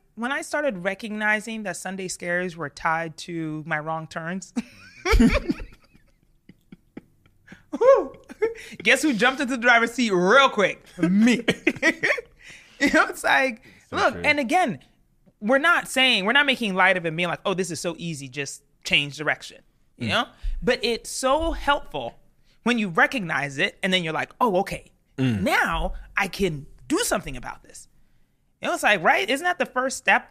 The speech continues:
Speaker 1: of, like, any problem solving is to recognize the problem?
Speaker 2: And
Speaker 1: Is
Speaker 2: don't you think life,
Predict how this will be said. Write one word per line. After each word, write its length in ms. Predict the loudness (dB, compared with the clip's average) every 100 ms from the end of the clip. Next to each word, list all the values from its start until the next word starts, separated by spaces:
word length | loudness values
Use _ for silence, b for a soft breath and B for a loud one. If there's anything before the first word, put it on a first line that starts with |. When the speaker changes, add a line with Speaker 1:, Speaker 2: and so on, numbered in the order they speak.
| -4
Speaker 1:
of, 140 | -4 2
like, 280 | 2 2 -2
any 180 | -4 -2
problem 300 | -2 -4 -4
solving 380 | -2 -2 -2 -6
is 80 |
to 80 | -4
recognize 400 | -4 -2 -2 -2
the 60 | 0
problem? 360 | 0 0 -4 _ _ _ _ _ _ _ _ -12
Speaker 2:
And 120 | -4
Speaker 1:
Is 100 | -4 -6 -4 -2
Speaker 2:
don't 100 | 0
you 60 |
think 160 | -2 0
life, 280 | 0 0